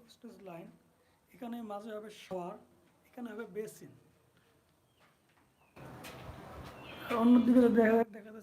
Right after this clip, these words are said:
চাই, আপনাদেরকে ঘুরে দেখাবো যে বারান্দাটা, প্রাকৃতিক দৃশ্য মনোমুগ্ধকর, রোদের কারণে একটু ইয়া দেখা যাচ্ছে। বারান্দার সিস্টেমটা দেখুন কত সুন্দর।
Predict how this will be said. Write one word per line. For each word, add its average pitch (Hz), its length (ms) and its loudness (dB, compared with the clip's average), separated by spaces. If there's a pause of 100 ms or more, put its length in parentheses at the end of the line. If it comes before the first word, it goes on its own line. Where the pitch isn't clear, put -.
চাই, 196 220 -14 (1000)
আপনাদেরকে 208 560 -20
ঘুরে 190 180 -16
দেখাবো 208 480 -16
যে 202 140 -18
বারান্দাটা, 185 540 -16 (640)
প্রাকৃতিক 233 640 -14 (500)
দৃশ্য 208 220 -18
মনোমুগ্ধকর, 214 840 -16 (880)
রোদের 202 300 -14
কারণে 208 260 -12
একটু 196 340 2 (320)
ইয়া 202 100 10
দেখা 202 220 10
যাচ্ছে। - 280 10 (1600)
বারান্দার 220 380 8
সিস্টেমটা 214 340 0
দেখুন 202 240 -16
কত 196 120 -14
সুন্দর। 160 360 -18